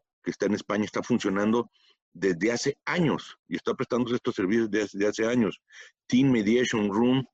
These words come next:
en Inglaterra está funcionando desde hace mucho tiempo. El tema es qué es la validez o cuál va a ser la validez que nosotros le vamos a poder otorgar a esos, a esos actos.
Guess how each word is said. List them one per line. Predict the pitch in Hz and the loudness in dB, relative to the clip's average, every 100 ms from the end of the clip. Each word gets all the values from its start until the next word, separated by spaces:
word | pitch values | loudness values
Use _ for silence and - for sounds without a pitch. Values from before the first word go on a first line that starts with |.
| _ - | _ -2
en | 95 | 0
Inglaterra | 95 92 90 117 113 127 - | 2 2 0 0 0 -2 -4
está | - - 131 | -8 -6 -2
funcionando | 151 120 123 131 135 | 0 2 0 2 2
desde | 120 120 | 2 0
hace | 123 | 0
mucho | 120 117 92 | -2 -2 -2
tiempo. | 110 127 131 82 _ - - - | -2 -2 -2 -12 _ -20 -20 -6
El | 107 95 | -4 -2
tema | 127 123 135 | -2 0 0
es | 131 131 - _ _ | -2 -4 -10 _ _
qué | 147 147 147 139 135 | 0 2 2 2 2
es | 135 | 2
la | 131 | 0
validez | 123 101 98 104 117 - _ | 2 2 2 2 0 -4 _
o | - 90 | -6 -2
cuál | 117 120 | 0 0
va | 117 | 0
a | |
ser | - 117 | -2 -2
la | 110 | 0
validez | 95 95 110 - - - - | 0 2 0 -2 -20 -18 -4
que | 107 | -2
nosotros | 92 120 135 | 0 0 2
le | 117 | 2
vamos | 113 123 | 2 -2
a | 113 | -6
poder | - 98 113 | -2 0 0
otorgar | 107 95 87 98 107 - - _ _ - | 0 -2 0 0 -2 -8 -20 _ _ -6
a | 95 | -2
esos, | 101 110 - _ _ _ _ _ _ _ _ _ _ _ - 123 101 - | -2 -2 -6 _ _ _ _ _ _ _ _ _ _ _ -6 -4 -4 -6
a | 87 | -4
esos | 92 101 90 | -4 -4 -6
actos. | 113 - 85 | -6 -6 -12